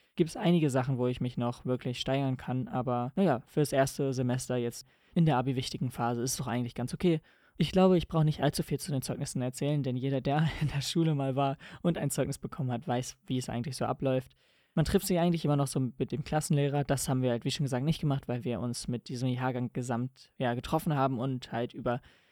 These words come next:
dieses Thema geredet haben, was ich gerade schon angesprochen habe und halt generell noch über ein paar andere Sachen. Dazu gehören auch die Tests, aber das ist erst das nächste Thema. Und naja, dann haben halt unsere Tutoren unsere Zeugnisse,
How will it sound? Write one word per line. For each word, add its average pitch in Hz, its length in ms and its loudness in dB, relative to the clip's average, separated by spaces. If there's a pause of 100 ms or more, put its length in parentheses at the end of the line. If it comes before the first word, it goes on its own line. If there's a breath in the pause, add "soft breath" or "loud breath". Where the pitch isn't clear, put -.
(180 soft breath)
dieses 151 320 0
Thema 139 280 0
geredet 123 500 -4
haben, 127 260 -2
was 123 160 -6
ich - 100 -18
gerade - 180 -10
schon - 120 -4
angesprochen 131 440 0
habe 127 200 0
und 135 200 -4
halt 123 160 -6
generell 120 440 -2 (280 soft breath)
noch 156 180 -2
über 139 180 -2
ein 139 200 -2
paar 123 300 -8
andere 180 300 2
Sachen. 123 280 0
Dazu 151 260 0
gehören 131 180 -2
auch - 80 -4
die - 100 -14
Tests, - 360 0
aber 180 180 4
das 143 140 2
ist 135 160 -2
erst 117 220 -6
das - 80 -14
nächste 175 260 2
Thema. 123 400 -4
Und 190 120 2
naja, 127 200 2
dann 127 180 -2
haben 131 180 -2
halt 117 180 -6
unsere 131 260 -4
Tutoren 135 600 -2
unsere 131 560 -2
Zeugnisse, 202 480 0